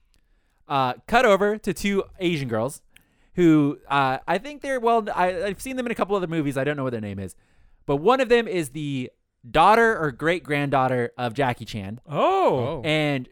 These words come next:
Speaker 1: she's saying that her people are under attack and they need to get her grandfather, I believe. So her grandfather's seal.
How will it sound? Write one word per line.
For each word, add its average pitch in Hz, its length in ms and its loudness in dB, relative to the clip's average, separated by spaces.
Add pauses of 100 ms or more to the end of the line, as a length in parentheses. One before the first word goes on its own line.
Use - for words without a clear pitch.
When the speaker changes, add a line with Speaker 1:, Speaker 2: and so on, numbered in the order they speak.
Speaker 1:
she's 240 420 -8
saying 208 300 -4
that 135 120 -6
her 143 120 -4
people 165 400 -4
are 117 180 -4
under 110 160 -8
attack 196 480 -2
and 147 140 -6
they 147 100 -6
need 175 160 -6
to 175 60 -2
get 160 160 -4
her 147 220 -4
grandfather, 127 640 -4
I 107 80 -6
believe. 107 280 -6 (200)
So 139 140 -2
her 147 120 0
grandfather's 156 720 0
seal. 110 440 -8